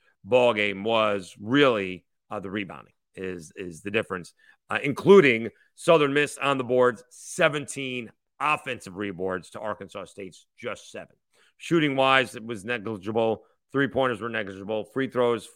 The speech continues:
four more for Southern Miss made. Uh, but for the most part, Southern Miss wins that ball game, uh, on, uh, the boards.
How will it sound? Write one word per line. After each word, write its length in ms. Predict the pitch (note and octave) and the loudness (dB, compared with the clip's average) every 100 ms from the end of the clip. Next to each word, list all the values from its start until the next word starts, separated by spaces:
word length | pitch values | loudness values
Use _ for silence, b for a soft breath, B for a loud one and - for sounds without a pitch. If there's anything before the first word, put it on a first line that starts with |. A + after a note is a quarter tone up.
| _ | _
four 240 | B2 A#2+ | -2 0
more 340 | A2+ A2 A2 G#2+ | 0 0 0 -4
for 280 | G2+ G2+ G2+ | -8 -12 -12
Southern 360 | - A#2 G2+ | -6 -4 -4
Miss 280 | G#2 G2+ - | -6 -8 -10
made. 480 | F#2 A2+ F2+ F2 F2 b b b _ | -4 -2 -2 -10 -14 b b b _
Uh, 240 | - G2 F2+ _ | -8 -6 -6 _
but 320 | F#2 A2+ A2 | -6 -4 -4
for 100 | - | -8
the 60 | A2+ | -4
most 300 | A2+ C3+ - | 0 -2 0
part, 280 | A2 G#2+ - | -2 -2 -4
Southern 320 | - B2+ A#2 | -4 -2 -2
Miss 240 | A2 G2 _ _ _ - | -6 -8 _ _ _ -4
wins 320 | B2+ C#3+ B2 | 2 2 2
that 240 | B2+ A#2 | 0 2
ball 240 | - A2+ A2 | 2 0 0
game, 340 | G2+ G2 F#2 _ _ _ _ _ _ G#2 | -2 -4 -6 _ _ _ _ _ _ -14
uh, 100 | G2+ _ _ _ _ _ _ _ _ | -14 _ _ _ _ _ _ _ _
on, 560 | C3 B2+ A#2 G#2+ G#2 G2+ | 4 6 6 6 2 -2
uh, 120 | - | -8
the 80 | G2 | -12
boards. 680 | F#2 C3+ C3 G2+ G2 F#2 - | 2 6 6 6 2 -8 -20